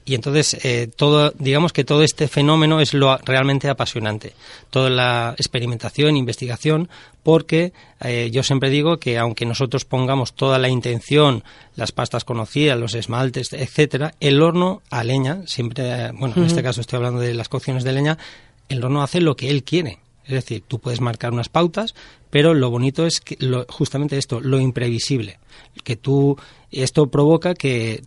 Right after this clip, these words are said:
Speaker 1: tú cuando abres la puerta puedes llevarte una grandísima sorpresa, muy agradable, o lo contrario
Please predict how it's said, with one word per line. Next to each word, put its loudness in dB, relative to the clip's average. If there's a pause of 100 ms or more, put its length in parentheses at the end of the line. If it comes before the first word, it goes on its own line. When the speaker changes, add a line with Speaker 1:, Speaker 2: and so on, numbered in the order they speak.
(100)
Speaker 1:
tú 2
cuando -2
abres -2
la -2
puerta -4 (100)
puedes -4
llevarte -2
una -4
grandísima -2
sorpresa, -4 (440)
muy 0
agradable, 0
o -2
lo -4
contrario -6